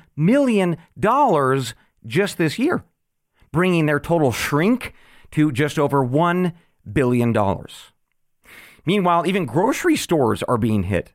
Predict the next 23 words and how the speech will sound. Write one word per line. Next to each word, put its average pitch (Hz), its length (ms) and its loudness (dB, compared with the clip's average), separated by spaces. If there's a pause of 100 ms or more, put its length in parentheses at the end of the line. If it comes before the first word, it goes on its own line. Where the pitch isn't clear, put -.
(160)
The 123 200 -6
East - 160 -4
Coast 120 300 -2
grocery 113 360 -4
store 104 460 -2
giant 131 600 -2 (340)
said 147 220 -4
that 139 120 -2
organized 165 480 0
theft 156 420 -4
has 113 180 -4
increased 135 640 -4
exponentially 170 880 -4 (100)
over 98 140 -4
the 95 60 -4
past 92 240 -4
two 85 140 -6
years. 98 360 -2 (320)
In - 80 -12
fact, 113 320 -4
the 101 180 -4
company 120 380 -2
president, 135 520 -4